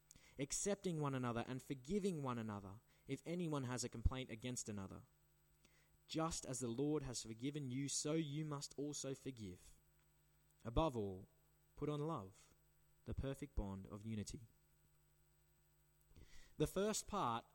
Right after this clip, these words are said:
of living out the new identity is to live it out together with all kinds of different people.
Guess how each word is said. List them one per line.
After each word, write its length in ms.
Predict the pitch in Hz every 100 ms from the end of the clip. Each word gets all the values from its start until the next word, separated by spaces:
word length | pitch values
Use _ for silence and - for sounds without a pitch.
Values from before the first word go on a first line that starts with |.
| - -
of 140 | 139 135
living 400 | 139 175 196 175
out 220 | 135 -
the 80 | 131
new 320 | 135 160 175
identity 640 | 165 156 165 156 120 113
is 80 | 131
to 120 | -
live 160 | 143 175
it 60 | 156
out 260 | 120 -
together 500 | - 165 233 135 104 - - - -
with 180 | 160 165
all 240 | 143 170 202
kinds 380 | 139 127 135
of 120 | 135 120
different 320 | 127 135 -
people. 400 | 185 202 101